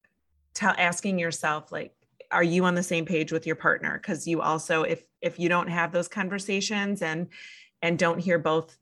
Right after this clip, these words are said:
sides of people's opinion, I think that you might move forward regretting or blaming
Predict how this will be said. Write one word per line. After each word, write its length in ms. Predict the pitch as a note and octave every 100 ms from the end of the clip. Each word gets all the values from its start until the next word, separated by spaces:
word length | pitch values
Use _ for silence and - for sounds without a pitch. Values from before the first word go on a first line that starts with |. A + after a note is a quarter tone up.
| -
sides 400 | - D#3 D#3 D3+
of 180 | D#3 -
people's 380 | F3 D#3 D#3 D#3
opinion, 760 | - E3+ E3 F#3 G3+ G#3+ A3 G3+
I 120 | E3
think 320 | D#3+ E3 D#3+
that 300 | D#3+ D3+ -
you 160 | E3 E3
might 240 | D#3 D3+
move 160 | D#3+ D#3+
forward 680 | E3 D#3 D#3 D#3 D#3 D3+ - -
regretting 760 | E3 C#3+ D#3+ D#3 D#3+ D#3 D#3+
or 680 | D#3 D#3+ D#3 D#3 D3+ D3+ D3+ D3+
blaming 720 | D#3+ D#3+ D#3+ D#3+ D#3+ E3